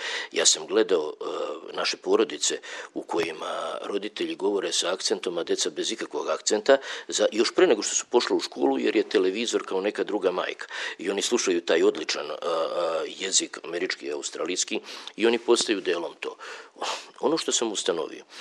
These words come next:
ne mora čovjek imati sve elemente identiteta da bi se identifikovao kao Srbin, recimo. Ima ljudi koji, kao, jezik je jako važan, ali ima ljudi koji nemaju jezik, ali koji su izgubili jezik, ali, recimo, idu u crkvu, imaju, e,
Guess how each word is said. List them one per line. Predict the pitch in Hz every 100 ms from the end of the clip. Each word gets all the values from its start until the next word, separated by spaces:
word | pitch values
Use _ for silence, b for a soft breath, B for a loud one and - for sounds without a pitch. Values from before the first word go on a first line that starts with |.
| B B B B
ne | 107 170
mora | 202 135
čovjek | - 170 -
imati | 143 147 - 85 - -
sve | - 127 156 -
elemente | 92 87 82 98 92 - 71
identiteta | 71 - - - 82 82 101 - -
da | 85 78
bi | 80
se | - 76
identifikovao | 76 80 - - - 71 76 73 B B B _ - -
kao | - 82
Srbin, | - 90 - -
recimo. | - - - B B B B B
Ima | 90
ljudi | 87 107 117
koji, | 120 101
kao, | 98 98 90
jezik | 87 85 80 85 87
je | 87
jako | 80 82
važan, | 76 76 78 - B B B
ali | - 82
ima | 95 92
ljudi | 107 113
koji | - 98 90
nemaju | 107 143 127 71
jezik, | - - - - - -
ali | 85 82 80 78
koji | 80 80
su | -
izgubili | 76 101 113 110
jezik, | 110 110 113
ali, | 90 104
recimo, | 90 - 85 82
idu | 82 -
u | 76 71 - -
crkvu, | - - - 82
imaju, | 80 78 78 78
e, | 76 80